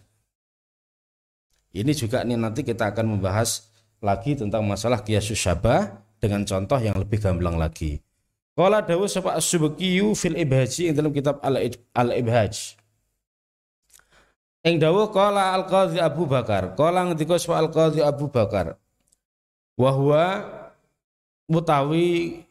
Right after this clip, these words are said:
ma qalahul qadhi iku muqtadha iradi Imamil Haramaini iku patrapane olahe nekake Imam Haramain fil Burhani ing dalam kitab Al Burhan,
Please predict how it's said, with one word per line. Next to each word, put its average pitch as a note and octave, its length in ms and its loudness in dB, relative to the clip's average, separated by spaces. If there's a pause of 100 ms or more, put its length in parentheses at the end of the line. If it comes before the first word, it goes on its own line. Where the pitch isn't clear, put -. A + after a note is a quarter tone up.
(260)
ma D3 320 2
qalahul D3 560 2
qadhi C3 640 2
iku C#3+ 240 0
muqtadha C#3+ 1040 0 (320)
iradi D3+ 800 2
Imamil C3+ 480 2
Haramaini A2+ 1040 0 (240)
iku E3 720 0
patrapane A2+ 1200 0
olahe A#2+ 640 2
nekake G2+ 640 0
Imam F#2+ 320 -2
Haramain F#2 640 -4 (240)
fil C#3 240 0
Burhani B2 640 0
ing B2 80 0
dalam G#2+ 240 0
kitab G#2+ 320 -2
Al F#2+ 240 -2
Burhan, A2+ 800 0